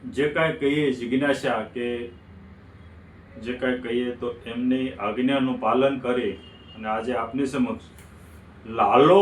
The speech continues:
ગુજરાતી ફિલ્મ કોને જોવા જવાય અમારી દ્રષ્ટિએ, અને આખું ફિલ્મ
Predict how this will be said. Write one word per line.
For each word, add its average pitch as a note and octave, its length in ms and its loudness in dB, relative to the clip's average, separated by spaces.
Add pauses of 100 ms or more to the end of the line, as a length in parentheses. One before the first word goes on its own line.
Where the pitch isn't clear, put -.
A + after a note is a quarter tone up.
ગુજરાતી C#3+ 720 6
ફિલ્મ C3+ 360 -2 (2000)
કોને F#3+ 320 6 (120)
જોવા D3+ 360 8
જવાય G#2 400 -4 (1500)
અમારી C3 440 2
દ્રષ્ટિએ, B2 520 -4 (1700)
અને E3 220 0 (200)
આખું G3+ 340 4
ફિલ્મ G3+ 340 4